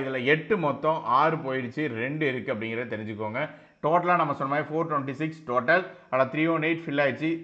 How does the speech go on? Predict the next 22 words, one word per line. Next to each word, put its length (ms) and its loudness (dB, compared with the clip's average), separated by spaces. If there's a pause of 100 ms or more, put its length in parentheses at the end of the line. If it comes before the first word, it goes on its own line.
(140)
ஒன் 160 -2
நாட் 180 0 (220)
எயிட் 180 -2 (180)
இன்னும் 220 -2
அவைலபிள்ல 420 -2 (120)
இருக்கு. 260 -8 (380)
ஓகேவா? 220 4 (300)
So, 100 2 (120)
ஸ்டெனோ 340 2 (220)
டூல 240 4 (380)
ஏற்கனவே 220 0
அந்த 140 -2
பி 100 0
டி 80 0
எஃப்ல 220 -2
கொடுத்தது 320 -2 (140)
தான், 180 0
எக்ஸ்ட்ரா 300 -4
இந்த 160 0
போஸ்டும் 320 -2
ஆட் 160 -2
பண்ணல. 220 0